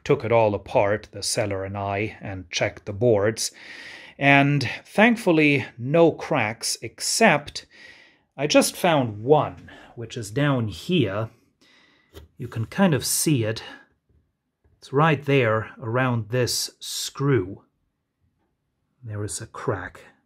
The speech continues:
But that should not be critical, because it just seems to go into a ground plane, so that's easy to fix. Aside from that, bending the chassis back into shape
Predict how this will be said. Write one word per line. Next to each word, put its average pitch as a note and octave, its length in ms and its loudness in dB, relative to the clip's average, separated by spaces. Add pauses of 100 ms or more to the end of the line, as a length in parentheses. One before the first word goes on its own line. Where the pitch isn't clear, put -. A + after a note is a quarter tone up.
(1040)
But A#2+ 320 0
that E3 280 2
should C3 240 -2
not D3 240 0
be B2 100 -6
critical, A#2+ 640 -4
because A2+ 580 -6 (180)
it A#2+ 200 -8
just - 320 -4
seems A#2+ 400 -2
to A#2 240 -2
go A2 300 0
into G#2+ 760 -4 (320)
a A2 80 -12
ground C3+ 440 2
plane, G#2+ 460 -8 (280)
so G2 340 -14 (120)
that's A2 300 -8
easy G2+ 300 -8
to - 160 -12
fix. - 480 -4 (1500)
Aside G#3+ 360 6
from C3+ 220 2
that, B2+ 360 4 (180)
bending D3 680 -2 (320)
the A#2+ 100 -8
chassis C3+ 480 -2
back B2+ 300 0
into A#2 300 -8
shape A2+ 460 -2